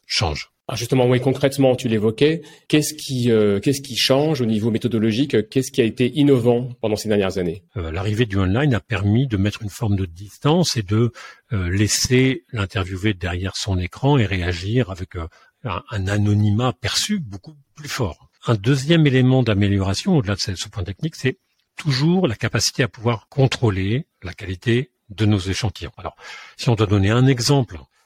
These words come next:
Speaker 1: de ce qui a été introduit ces dernières années, c'est par exemple, non pas seulement le sexe, l'âge, la profession, euh, la catégorie d'habitat ou, ou la région, c'est par exemple le niveau d'éducation, dont on a vu que c'était un critère qui était déterminant,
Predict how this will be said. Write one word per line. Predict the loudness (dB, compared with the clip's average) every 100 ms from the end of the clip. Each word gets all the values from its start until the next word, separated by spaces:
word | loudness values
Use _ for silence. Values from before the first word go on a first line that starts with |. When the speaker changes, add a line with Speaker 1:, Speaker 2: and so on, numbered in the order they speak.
| _
Speaker 1:
de | -4
ce | -2
qui | -4
a |
été | -6
introduit | -10 -6 -4 -2
ces | -2 -4
dernières | -6 -8 -8
années, | -6 -8
c'est | -6
par | -6
exemple, | -2 -2 -2 -8
non | -6
pas | -4
seulement | -2 0 2 2 2 0
le | -4
sexe, | -2 0 0 -2 -8 -6
l'âge, | -4 -2 -4
la | -8
profession, | -10 -8 -4 0 2 2 0 -2 -6
euh, | -10 -12 -16 -20 -20 -20 _
la | -4
catégorie | -2 -2 -2 -2
d'habitat | -2 -4 -4 0 0 0
ou, | -4 -10 -2
ou | 0
la | 2
région, | 0 2 2 0 -4 -18 -20 _
c'est | -2 2 2 2
par | 0
exemple | 0 0 2
le |
niveau | 2 4
d'éducation, | 0 0 -2 -2 -8 _
dont | -10 -6
on | -6
a | -2
vu | -2
que | -2
c'était | -6 -6 -6
un |
critère | -12 -12 -10
qui | -10
était | -10 -12
déterminant, | -12 -12 -8 -2 0 0